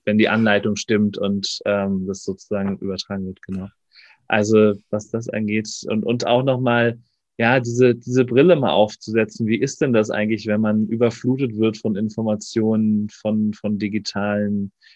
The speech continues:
Tools, Werkzeugen und, äh, wie ist das auch, wenn ich nur einer von elf und nicht einer von neunzig Millionen Leuten bin?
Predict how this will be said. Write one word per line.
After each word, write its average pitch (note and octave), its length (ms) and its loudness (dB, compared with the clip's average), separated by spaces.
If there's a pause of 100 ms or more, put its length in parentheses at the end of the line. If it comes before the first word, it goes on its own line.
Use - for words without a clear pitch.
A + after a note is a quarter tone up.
(160)
Tools, A2+ 720 -2
Werkzeugen G#2+ 800 -2
und, G2+ 460 -4
äh, G#2 300 0 (340)
wie A#2+ 100 2
ist B2+ 160 0
das A#2+ 140 -2
auch, A2 300 0
wenn A#2 120 -2
ich G#2+ 160 -4
nur A2+ 220 -2
einer A2+ 260 -2
von A#2 220 -6
elf C3+ 260 2
und A#2 120 -2
nicht A#2 180 -4
einer A2 160 -4
von A#2 180 -4
neunzig B2 380 -2
Millionen G2+ 400 -2
Leuten G2 340 -2
bin? A2 240 -6